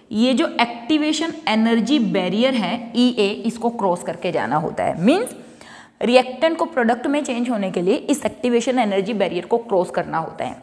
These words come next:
जितने molecules के पास इतनी एनर्जी हो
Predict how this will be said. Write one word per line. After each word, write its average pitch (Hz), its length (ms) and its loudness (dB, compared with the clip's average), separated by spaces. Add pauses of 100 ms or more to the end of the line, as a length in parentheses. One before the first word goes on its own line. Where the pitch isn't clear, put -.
(120)
जितने 226 340 2
molecules 254 560 2
के 285 80 0
पास 226 260 0
इतनी 262 300 2
एनर्जी 214 380 2
हो 202 300 0